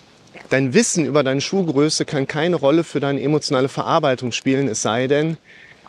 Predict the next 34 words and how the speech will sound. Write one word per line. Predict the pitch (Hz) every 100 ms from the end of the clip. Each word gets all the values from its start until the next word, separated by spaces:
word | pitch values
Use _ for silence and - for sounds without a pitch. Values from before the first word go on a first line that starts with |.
| _ - _ _ _ - _ _ _ -
es | -
liegt | 120 117
gerade | 101
irgendein | 107 117 110
Thema | 135 135 92
damit | 78 82 -
an. | 78 - - _ - _ _ - _ _ _ - -
Aber | 113
bei | 117
Dingen, | 117 202 202 131
die | 127
wir | 123
tagtäglich | 151 156 - 156 143 151
in | 131
unserem | 110 127 117 117
Denken | 135 190 226 147
mit | 113 -
drin | 107 95 87
haben, | 80 82 76 - - - _ -
die | 196
lösen | 160 151 135 127
letztlich | 127 - 127 -
ein | 107 117 117 110 -
Gefühl | 113 - 113
mit | 107 98 -
aus. | 80 69 -
Und | 95 98
daher | 107 139 147 147 160 - - - -
ist | - -
für | 110
dich | 135
im | 120
nächsten | 101 139 - 147
Schritt | - 139 135 -